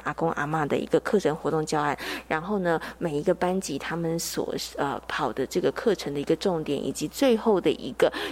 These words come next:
园游会之外哦，我想要再请这慧珍老师来讲一下，因为我知道你们这整个课程活动教案其实跟国中他们其实是有一些互动跟连结的哈。可是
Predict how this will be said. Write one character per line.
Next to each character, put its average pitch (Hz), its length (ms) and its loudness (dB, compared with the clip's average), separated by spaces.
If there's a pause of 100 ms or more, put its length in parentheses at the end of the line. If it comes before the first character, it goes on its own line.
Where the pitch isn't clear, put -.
园 185 180 4
游 180 160 4
会 180 220 2
之 180 240 0
外 185 300 2
哦， 73 120 -4 (220)
我 - 80 4
想 226 200 4
要 208 60 6
再 226 200 4
请 - 320 -2
这 180 120 6
慧 185 200 6
珍 175 100 4
老 - 120 0
师 - 120 -2
来 147 140 4
讲 - 240 -4
一 - 20 -4
下， - 160 -2
因 208 120 2
为 254 80 6
我 190 120 6
知 - 140 -8
道 196 120 4 (220)
你 - 80 -4
们 170 200 2
这 254 160 6
整 160 260 2
个 160 140 4
课 226 200 2
程 165 160 -2
活 156 140 -2
动 170 160 2
教 165 140 0
案 160 120 2
其 - 160 -6
实 165 160 0
跟 170 200 2
国 135 260 2
中 165 340 2 (380)
他 - 100 0
们 185 160 2
其 156 200 -2
实 151 160 0
是 180 200 0
有 143 220 2
一 147 40 0
些 151 200 4
互 196 260 4
动 165 200 2
跟 151 220 0
连 139 240 -2
结 - 260 -4
的 - 80 -4
哈。 - 220 -2 (240)
可 196 140 2
是 262 180 4